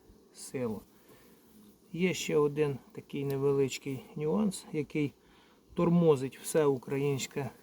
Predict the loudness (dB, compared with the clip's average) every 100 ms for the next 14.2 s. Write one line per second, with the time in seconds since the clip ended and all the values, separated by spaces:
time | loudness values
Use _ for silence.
0 | -20 -20 -20 -20 -20 -20 -20 -20 -20 -20
1 | -12 -8 -6 -4 2 2 2 -4 -8 -8
2 | -14 -20 -20 -12 -10 -12 _ _ _ _
3 | -20 -20 _ _ -20 -6 -6 0 2 2
4 | 0 -2 -8 -20 -20 _ _ _ _ -20
5 | _ _ -20 -20 -20 -20 -20 _ _ _
6 | -10 -8 -2 -2 0 -6 -2 0 0 0
7 | -10 -6 -2 2 0 -2 _ _ _ -6
8 | -4 -2 -4 -2 0 2 2 0 -4 0
9 | 2 2 2 -2 -4 0 2 4 2 0
10 | -20 _ _ _ _ _ _ _ _ -18
11 | -2 0 4 4 2 -2 -8 -4 -2 0
12 | 0 -2 -4 -4 0 0 0 -6 -6 -2
13 | 0 0 -6 -20 -16 -10 -6 -2 0 -2
14 | -6